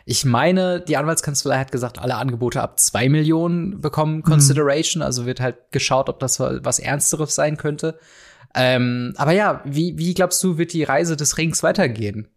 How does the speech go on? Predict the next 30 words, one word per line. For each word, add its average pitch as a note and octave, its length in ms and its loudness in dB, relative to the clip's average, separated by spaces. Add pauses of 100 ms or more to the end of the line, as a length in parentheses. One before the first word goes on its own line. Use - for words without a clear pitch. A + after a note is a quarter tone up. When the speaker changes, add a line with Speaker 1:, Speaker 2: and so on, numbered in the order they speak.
(1600)
Speaker 2:
Schwierig B2+ 380 2
zu - 100 -6
sagen. A#2 380 -8 (880)
Ich D3 140 2
kann D#3+ 480 2
mir D3 160 2
vorstellen, C#3+ 500 0
dass B2 200 0
es E3 80 -8
Leute B2+ 260 0
gibt, - 360 -6 (460)
ähm, B2 540 2
wie A#2 320 0
zum B2+ 140 -2
Beispiel B2 160 -2
Post D#3+ 240 2
Malone, C#3 300 4
der B2 100 0
ja A#2 340 -8
wirklich D#3 380 2
bereit B2+ 340 2
ist, - 200 -4
sehr, C#3 140 4
sehr C#3 120 2
viel C#3+ 100 -2
Geld B2 240 -2
dafür B2+ 260 -6
zu - 140 -6
verlangen. A#2+ 420 -2
Speaker 1:
Mhm. D3+ 160 2